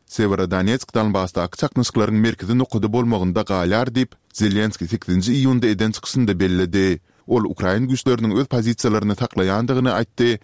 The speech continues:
we duşmanyň möhüm itkileri çekýändigini sözüne goşdy. "Bu ören aldım berdimli,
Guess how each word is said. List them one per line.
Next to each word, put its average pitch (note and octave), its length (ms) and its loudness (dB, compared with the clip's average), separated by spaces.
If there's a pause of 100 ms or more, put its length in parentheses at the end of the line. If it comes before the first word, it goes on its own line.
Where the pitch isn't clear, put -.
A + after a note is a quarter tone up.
(120)
we A2 160 0
duşmanyň F#2+ 380 0
möhüm F#2 340 0
itkileri G#2 400 0
çekýändigini G#2+ 800 0
sözüne B2+ 300 0
goşdy. F2+ 560 0 (360)
"Bu C3 280 2
ören G#2 260 2
aldım G#2+ 380 0
berdimli, G2 540 0